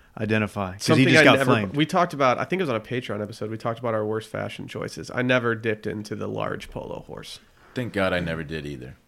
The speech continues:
Speaker 2: Polo does make some really nice fitting shirts,
Speaker 1: This is
Speaker 2: though.
Speaker 1: not Spawn, by the way.
Speaker 2: Have you ever worn any of their, like, long sleeve polos?
Speaker 3: Yes, I have,
Speaker 2: They are
Speaker 3: I have one.
Speaker 2: comfortable.
Speaker 3: I have two.
Speaker 1: Dude, yeah, I had a couple, but I got, like, cigarette burns in 'em.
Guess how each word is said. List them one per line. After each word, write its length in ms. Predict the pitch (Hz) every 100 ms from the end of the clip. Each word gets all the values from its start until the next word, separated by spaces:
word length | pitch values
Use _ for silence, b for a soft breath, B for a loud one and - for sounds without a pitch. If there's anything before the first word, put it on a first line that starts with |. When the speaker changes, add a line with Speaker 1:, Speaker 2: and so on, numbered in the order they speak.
| _ _ _ _ _ -
Speaker 2:
Polo 260 | 196 269 330
does 400 | 165 147 151 135
make 240 | 127 120
some 200 | 123 110
really 360 | 110 123 120 113
nice 320 | 110 104 104
fitting 260 | 107 90
shirts, 220 | - - 135
Speaker 1:
This 160 | 127
is 60 | 135
Speaker 2:
though. 40 |
Speaker 1:
not 240 | 160 151 131
Spawn, 340 | - 120 110
by 140 | 98
the 100 | 92 90
way. 80 |
Speaker 2:
Have 100 | 143
you 120 | 151 170
ever 200 | 175 170
worn 320 | 131 135 139
any 160 | 131 131
of 80 |
their, 140 | 120 117
like, 200 | 110 113
long 220 | 110 110
sleeve 260 | - 139 131
polos? 460 | 143 139 143 143 - _ _ _ _ _ _ _ - - _
Speaker 3:
Yes, 300 | 131 196 -
I 140 | 101
have, 100 | 117
Speaker 2:
They 140 | 135 156
are 100 | 139
Speaker 3:
I 60 |
have 180 | 123 185
one. 140 | 107 123
Speaker 2:
comfortable. 500 | 123 123 120 101 110
Speaker 3:
I 60 |
have 100 | 135
two. 120 | - 254
Speaker 1:
Dude, 200 | - - - - - _
yeah, 200 | - -
I 40 | 104
had 140 | 117
a 40 | -
couple, 340 | 113 - 107
but 140 | -
I 60 | 71
got, 100 | -
like, 140 | 73 -
cigarette 480 | - - 71 60
burns 280 | - 76 -
in 100 | -
'em. 120 | 107